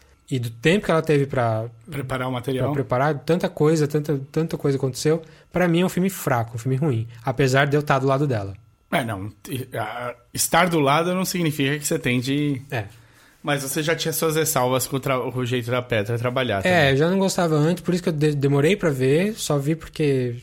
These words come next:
Speaker 1: tava,
Speaker 2: Tava no Oscar.
Speaker 1: tava no Oscar.
Speaker 2: Senão teria passado direto.
Speaker 1: <laughs> Então, ah, não achei triste que o filme não ganhou.
Speaker 2: Não, ele já, eu acho assim, o grande mérito dele foi ter sido indicado.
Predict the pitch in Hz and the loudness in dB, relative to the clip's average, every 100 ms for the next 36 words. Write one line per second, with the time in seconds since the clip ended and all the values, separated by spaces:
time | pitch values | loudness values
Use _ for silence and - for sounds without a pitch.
0 | - 123 123 117 104 95 135 135 131 123 | -4 0 2 2 0 0 0 0 0 0
1 | 127 - - 123 143 127 120 131 127 131 | 0 -2 -2 -2 0 -2 0 0 0 0
2 | - 147 143 147 127 - 131 - - - | 2 2 2 2 0 0 -6 -8 -14 -20
3 | - 208 190 - _ _ - - 127 147 | -12 -10 -10 -12 _ _ -18 -8 -2 2
4 | 147 147 143 151 165 151 156 139 131 - | 2 2 2 4 2 2 0 0 0 -2
5 | 135 113 123 117 117 117 117 110 113 156 | -4 -4 -2 -2 0 0 0 0 0 -4
6 | - - 254 302 135 113 135 127 120 135 | -10 -2 0 2 2 0 -2 -2 0 2
7 | 143 147 160 156 131 131 123 131 147 208 | 2 2 -2 -4 -4 -4 -4 0 0 0
8 | 220 233 185 151 135 139 151 - 123 135 | 0 0 -2 0 2 2 0 -2 -4 -2
9 | 156 151 220 196 - 151 180 208 214 127 | -2 -2 -4 -2 -2 0 0 -2 -2 -2
10 | 107 107 | -2 -6